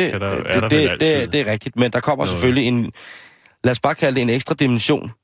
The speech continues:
Speaker 1: ved at det lige pludselig nok går hen og bliver tre- eller firkantsdramaer, når det er, man skal debattere, hvordan forholdets, øh, standard er, hvis det er,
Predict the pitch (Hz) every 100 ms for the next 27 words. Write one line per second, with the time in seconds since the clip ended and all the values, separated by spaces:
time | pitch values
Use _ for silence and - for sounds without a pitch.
0 | _ - 123 113 120 123 131 - 131 120
1 | - 127 110 127 113 131 110 117 120 117
2 | 139 113 107 104 82 101 98 101 117 -
3 | 110 92 92 110 104 - 98 107 110 -
4 | 104 117 101 101 - 95 101 104 120 98
5 | 98 107 123 - - 160